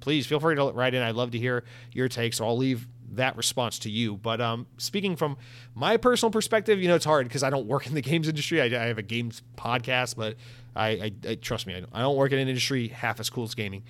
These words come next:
<laughs> Um, but, um, I, yeah, I, I gotta say, I, I think obviously it's one of those things where it's probably, it varies from person to person,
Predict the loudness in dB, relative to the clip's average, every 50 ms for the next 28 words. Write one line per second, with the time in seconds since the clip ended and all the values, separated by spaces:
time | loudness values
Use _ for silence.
0 | -20 -20 -20 -14 -8 -2 2 2 4 4 4 6 10 10 10 12 10 6 4 2
1 | -10 -10 -10 -10 -8 2 6 8 8 8 8 6 6 4 4 2 -2 -6 -10 -12
2 | -18 -20 -20 -20 -20 -20 -20 -20 -20 -20 -20 -20 -20 -20 -20 -20 -12 -6 -2 -2
3 | 0 2 4 6 8 8 8 8 6 6 6 6 8 8 8 8 6 6 6 6
4 | 6 4 2 0 -2 -8 -20 -20 -20 -20 -20 -20 -20 -20 -14 -8 -8 -8 -8 -8
5 | -14 -18 -10 0 4 4 4 6 4 0 0 4 8 10 10 10 10 8 6 6
6 | 6 6 4 4 4 2 2 2 0 -2 -2 -4 -2 0 0 2 0 0 -2 -6
7 | -14 -20 -18 -14 -10 -6 -4 -2 -2 0 0 2 2 0 0 -2 -4 -2 -2 0
8 | 0 -2 -4 -4 -4 -4 -4 -2 0 0 -2 -2